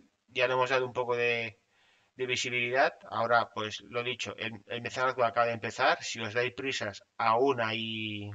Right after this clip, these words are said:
aún hay, eh, early birds disponibles. Llevan unas pocas horas. Mira, han caído ya dos del,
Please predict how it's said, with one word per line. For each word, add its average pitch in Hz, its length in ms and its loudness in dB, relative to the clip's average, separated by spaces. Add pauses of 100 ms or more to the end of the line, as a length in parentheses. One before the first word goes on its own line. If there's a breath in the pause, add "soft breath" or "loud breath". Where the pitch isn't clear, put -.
(2250 loud breath)
aún 127 360 2
hay, 117 800 -2 (160)
eh, 104 720 -14 (400)
early 127 320 -2
birds 123 220 -4
disponibles. 135 880 -6
Llevan 113 300 -4
unas 110 180 -6
pocas 110 320 -8
horas. 175 380 -6 (580)
Mira, 127 280 -14
han 113 140 -12
caído 120 300 -2
ya 113 180 -4
dos 113 400 -8 (1400)
del, 110 680 0